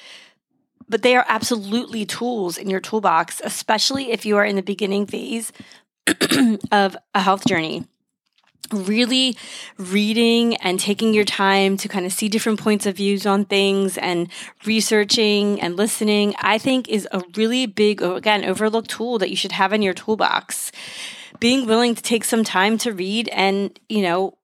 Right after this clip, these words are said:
take deeper dives into certain topics that you may be interested in, because you may be surprised about what you read. Maybe you'll find something new. I always find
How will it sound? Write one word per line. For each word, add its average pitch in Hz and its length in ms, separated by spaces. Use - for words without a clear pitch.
take 214 220
deeper 269 340
dives 220 380
into 208 180
certain 233 260
topics 220 440
that 202 120
you 226 100
may 220 160
be 277 100
interested 269 540
in, 170 220
because 202 500
you 214 60
may 220 120
be 277 120
surprised 277 500
about - 180
what 190 200
you 180 100
read. 180 220
Maybe 196 160
you'll 254 100
find 240 260
something 262 380
new. 277 220
I 208 140
always 269 600
find 190 500